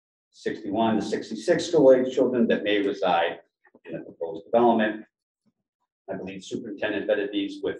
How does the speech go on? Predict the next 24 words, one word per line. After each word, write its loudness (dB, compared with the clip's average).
uh, 0
the -8
town's -2
consultant, 2
nasdaq, 2
and -4
they 0
supported -6
these -16
findings. -6
And, -2
uh, 2
I've -2
used -14
them -4
elsewhere, -4
uh, -8
in -12
the -10
region, -16
uh, -10
for -10
other -12
work. -8